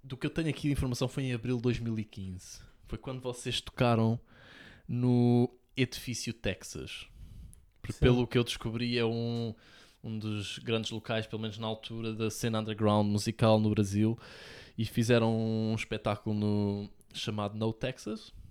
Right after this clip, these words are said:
Speaker 1: Acho que era o nome do, do espetáculo.
Speaker 2: Que era um projeto piloto, era um episódio piloto também, do, do No Texas.
Speaker 1: Também era o, era o episódio piloto dessa sessão de concertos que foram feitos no Edifício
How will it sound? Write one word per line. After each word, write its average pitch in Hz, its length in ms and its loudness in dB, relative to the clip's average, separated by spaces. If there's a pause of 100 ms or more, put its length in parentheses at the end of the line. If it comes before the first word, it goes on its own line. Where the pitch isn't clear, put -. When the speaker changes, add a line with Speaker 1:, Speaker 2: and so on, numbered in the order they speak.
(160)
Speaker 1:
Acho - 140 -8
que - 60 -8
era 113 100 -4
o - 20 -6
nome 113 200 -6
do, 117 280 -6
do 113 80 -12
espetáculo. - 580 2 (100)
Speaker 2:
Que 151 100 8
era 156 140 10
um 180 80 8
projeto 175 360 10
piloto, 165 400 10
era 160 100 8
um 170 120 8
episódio 160 380 6
piloto 151 340 6
também, 127 380 0 (240)
do, 131 480 0
do 131 160 0
No 139 140 6
Texas. 120 320 4
Speaker 1:
Também 120 260 4
era 135 140 4
o, 139 40 8
era 135 240 4
o 135 40 4
episódio 135 360 2
piloto 139 400 0
dessa 135 500 0
sessão 135 460 -2
de - 60 -10
concertos 127 560 -2
que 131 300 -4
foram 123 260 -2
feitos 117 300 -6
no 117 100 -6
Edifício 107 720 -6